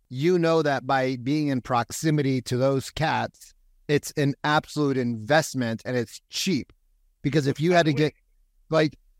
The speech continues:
people, people always say, "Oh, Vic, you spent a lot of money to be around Tony Robbins. How much time did you spend with him?" I'm like, "Maybe an hour max outside of the event." "Why'd you pay?" I said, "Because the other people that spent seventy-five thousand dollars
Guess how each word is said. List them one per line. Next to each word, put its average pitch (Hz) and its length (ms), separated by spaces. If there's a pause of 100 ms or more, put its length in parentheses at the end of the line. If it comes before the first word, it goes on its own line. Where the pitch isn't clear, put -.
(140)
people, 190 400
people 185 300
always 151 440
say, 156 260
"Oh, 165 360 (220)
Vic, 151 260
you 151 80
spent 165 260
a 147 60
lot 147 220
of 143 80
money 147 280
to 135 80
be 135 340 (140)
around 135 300
Tony 135 240
Robbins. 131 380
How 139 100
much 143 180
time 143 220
did 127 120
you 127 80
spend 156 300
with 131 140
him?" 113 100
I'm 113 120
like, 117 240 (120)
"Maybe 127 380
an 120 60
hour 120 320
max 117 540
outside 127 400
of 120 100
the 117 120
event." 117 420 (120)
"Why'd 139 280
you 123 60
pay?" 147 320 (500)
I 135 40
said, 127 120
"Because 139 380
the 143 180
other 175 220
people 147 300
that 135 160
spent 139 260
seventy-five 143 680
thousand 131 420
dollars 123 500